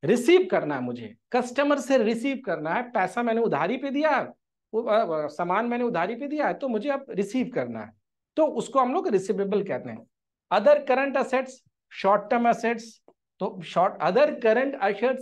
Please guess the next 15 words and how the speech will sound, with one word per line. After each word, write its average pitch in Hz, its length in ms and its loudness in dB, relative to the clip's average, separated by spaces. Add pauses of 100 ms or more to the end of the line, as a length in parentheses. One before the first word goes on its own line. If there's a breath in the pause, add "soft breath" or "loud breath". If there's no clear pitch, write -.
अ, 185 280 -6
शॉर्ट 220 360 2
टर्म 269 300 -4 (100)
एसेट्स 247 380 0
में 233 140 -4
क्या 277 120 2
क्या 247 160 2
आ 156 60 0
जाएगा, 113 340 -10 (560)
तो 247 320 6
including 233 520 0
cash, 202 440 4
ad-, 190 500 -4
अ, 170 300 4
advance 180 400 -2